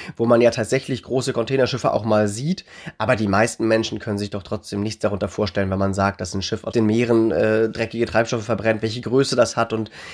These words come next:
wie viel Waren da transportiert werden. Also mengenmäßig werden ungefähr neunzig Prozent des Welthandels, ähm,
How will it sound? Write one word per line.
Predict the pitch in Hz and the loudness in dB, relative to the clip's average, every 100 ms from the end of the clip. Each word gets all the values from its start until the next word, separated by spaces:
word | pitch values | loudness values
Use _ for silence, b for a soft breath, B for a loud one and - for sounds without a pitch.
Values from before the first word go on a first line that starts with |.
| B | B
wie | 107 147 160 | -2 0 0
viel | - 170 180 165 120 | -2 4 8 8 6
Waren | 123 156 156 | 4 4 4
da | 107 | 0
transportiert | 101 101 98 101 - 107 107 | 0 -4 -6 -8 -6 -6 -2
werden. | 101 101 | -2 0
Also | 104 110 | -2 0
mengenmäßig | 107 123 147 131 123 120 | 2 4 4 4 -2 -2
werden | 120 117 | -2 -2
ungefähr | 139 135 113 117 107 | -2 -2 -4 -2 0
neunzig | 110 139 185 - 143 - | 2 4 4 0 -8 -8
Prozent | - 113 - 147 170 | -8 -8 -2 -2 -2
des | 104 | -4
Welthandels, | 123 175 202 131 110 - | -2 -2 0 0 -2 -2
ähm, | 107 107 107 | -2 -2 -4